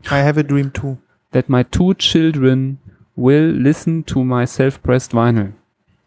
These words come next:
Speaker 1: Lost in Vinyl Records, das Label. Nun gut, aber, ähm, jetzt ist es in der, ich hab, ich hab uns, äh, da vielleicht noch mal ein bisschen jetzt kreativ im Kopf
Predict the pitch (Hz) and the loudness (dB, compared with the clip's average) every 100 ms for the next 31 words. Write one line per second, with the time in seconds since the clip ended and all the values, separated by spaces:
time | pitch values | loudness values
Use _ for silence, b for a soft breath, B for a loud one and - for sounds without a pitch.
0 | _ _ _ - 160 175 147 151 151 - | _ _ _ -2 -2 0 0 0 0 -2
1 | 135 147 - 135 - - - _ 135 131 | 0 0 0 -2 -2 -14 -20 _ -6 -2
2 | 143 139 123 113 - _ _ _ B B | 0 0 0 -6 -12 _ _ _ B B
3 | B B B B - 214 202 131 - - | B B B B -2 2 2 0 -2 -2
4 | 170 185 160 175 175 170 165 185 190 170 | 2 2 2 2 2 0 0 0 -4 -8
5 | 170 170 160 156 180 175 196 196 170 - | -6 -4 -4 -4 -4 -2 -2 -2 -4 -2
6 | 165 160 156 156 147 151 139 139 135 - | 0 2 0 0 -2 0 -2 -2 -2 0
7 | 127 123 - - - _ b b b b | 0 0 -2 -12 -16 _ b b b b
8 | _ - 160 143 - 160 - - 143 131 | _ -4 0 0 -2 -4 -6 -6 -6 -4
9 | 139 - - | -6 -6 -14